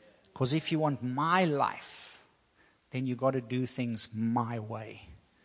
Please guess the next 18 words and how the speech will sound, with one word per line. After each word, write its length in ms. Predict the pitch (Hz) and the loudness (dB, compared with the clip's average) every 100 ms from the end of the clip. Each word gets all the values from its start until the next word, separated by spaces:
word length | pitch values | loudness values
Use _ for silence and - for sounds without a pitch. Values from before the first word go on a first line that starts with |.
| _ - _ - | _ -20 _ -8
And 200 | 123 113 | -6 2
this 260 | 151 - | 6 6
is 160 | 147 - | 6 2
what 240 | 127 117 | 0 0
my 340 | 117 123 131 127 | 0 4 4 4
way 280 | 117 117 110 | 4 2 2
looks 340 | 113 - - | -2 0 0
like. 300 | 120 123 - | 0 -4 -6
And 140 | 117 | -4
this 240 | 123 185 - | 4 8 8
is 120 | 127 | 6
what 260 | 120 120 120 | 0 -2 -2
my 460 | 117 127 135 156 | -2 0 2 2
life 480 | 131 120 139 - - | 0 0 0 -2 -8
can 260 | - 131 120 | -6 -4 -4
do 200 | 131 151 | -4 -4
for 220 | - 131 | -6 -10
you." 160 | 120 | -10